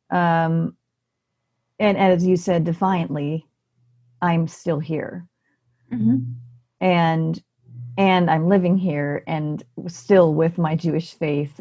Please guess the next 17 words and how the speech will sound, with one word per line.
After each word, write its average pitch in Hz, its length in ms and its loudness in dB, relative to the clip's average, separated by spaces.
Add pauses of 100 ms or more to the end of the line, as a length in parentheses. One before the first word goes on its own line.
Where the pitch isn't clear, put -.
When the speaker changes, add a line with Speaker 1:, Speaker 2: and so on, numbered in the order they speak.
Speaker 1:
still 160 360 0
with 151 280 -4
my, 151 560 -4 (200)
you 170 80 -4
know, 160 260 -6
family 160 400 -2
background. 156 720 -6 (1400)
And 180 180 6
I 160 80 4
feel 165 360 2
those 151 200 0
ripples. 147 560 -8
You, 160 160 -4
you 165 140 -2
know, 147 100 -4
you 151 140 -4
feel 151 640 -2